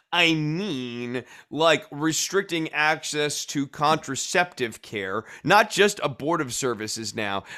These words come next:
but restricting access to contraceptive care for women. The, this is not a nice thing to do.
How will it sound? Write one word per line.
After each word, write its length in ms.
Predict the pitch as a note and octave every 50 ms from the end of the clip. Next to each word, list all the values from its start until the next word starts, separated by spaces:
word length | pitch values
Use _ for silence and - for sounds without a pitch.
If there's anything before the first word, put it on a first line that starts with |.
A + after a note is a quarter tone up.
| - -
but 100 | D#3+ F3
restricting 520 | F3 F3 D#3+ - - D4+ D4 - F#3+ E3 E3
access 340 | E3+ F3+ F3 - D3+ C3
to 80 | - C3
contraceptive 1080 | G#2+ - C#3 C#3+ D#3 D#3 - B2 G2+ - - - - F#3 E3 - - B2 F#2 - -
care 380 | - - A#2 F#2+ E2+ D2+ C2 - - - -
for 160 | _ - D3+ D3+
women. 380 | D3 D#3+ D3+ C3 A2 D#2+ B1 - _ - - _ _ - - C3+ - _
The, 300 | - D#3+ C#3 F#3+ A3 B3 A#3 -
this 240 | D3+ D#3+ A3 G#3+ -
is 120 | A#3+ F3+
not 220 | E3+ F#3+ G#3 A#3 A3+
a 100 | F#3+ E3
nice 480 | D#3+ D3 D3 D#3+ E3+ D3+ - - - - _ _ _
thing 320 | - F3+ E3+ E3 D#3 D3 C3+
to 120 | - C#3+
do. 480 | B2+ A2 C#3 E3+ E3 C3+ A#2 G2 D#2+